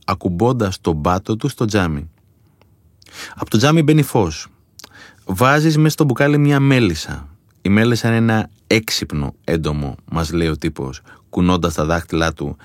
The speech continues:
με το γνωστό αμερικάνικο τρόπο για να εννοήσει τα εισαγωγικά. Η μέλισσα έχει κανόνες για τα πάντα, δυστυχώς αμετακίνητους.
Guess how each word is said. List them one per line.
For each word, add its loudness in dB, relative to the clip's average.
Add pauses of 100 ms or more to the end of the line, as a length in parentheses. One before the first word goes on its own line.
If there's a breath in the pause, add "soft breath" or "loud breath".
(160 loud breath)
με -6
το -2
γνωστό 0
αμερικάνικο -2
τρόπο -4
για -2
να -2
εννοήσει -4
τα -6
εισαγωγικά. -6 (1000 loud breath)
Η -2
μέλισσα 6
έχει 2
κανόνες 2
για -2
τα -2
πάντα, -2 (280)
δυστυχώς -2 (100)
αμετακίνητους. -2